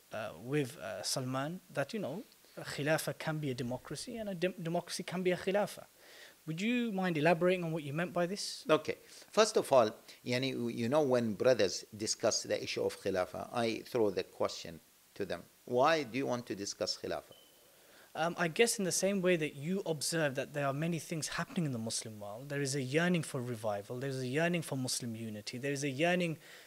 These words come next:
Speaker 1: to oppose, uh, oppression and occupation and, and the ideological war, the military war that's been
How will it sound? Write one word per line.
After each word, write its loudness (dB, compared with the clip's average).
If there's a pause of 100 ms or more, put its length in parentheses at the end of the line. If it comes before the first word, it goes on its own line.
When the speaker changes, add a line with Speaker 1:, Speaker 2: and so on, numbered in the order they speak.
(140)
Speaker 1:
to -2
oppose, 10 (420)
uh, -4
oppression 4
and -4
occupation 2
and, -6
and -10
the -4
ideological 4
war, 6
the 2
military 4
war 4
that's 0
been -4